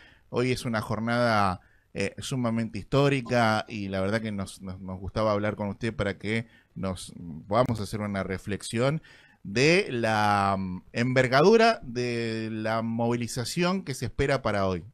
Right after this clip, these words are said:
Digo, si uno ve en, en la línea, eh,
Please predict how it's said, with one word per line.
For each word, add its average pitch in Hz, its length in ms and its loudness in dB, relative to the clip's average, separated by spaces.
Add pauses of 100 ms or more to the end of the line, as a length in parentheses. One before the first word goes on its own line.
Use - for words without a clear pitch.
(140)
Digo, 110 260 -2
si - 140 -6
uno 143 260 2
ve 170 340 6 (520)
en, 101 380 -6
en 101 180 -6
la 98 100 -4
línea, 123 840 0
eh, 98 240 -12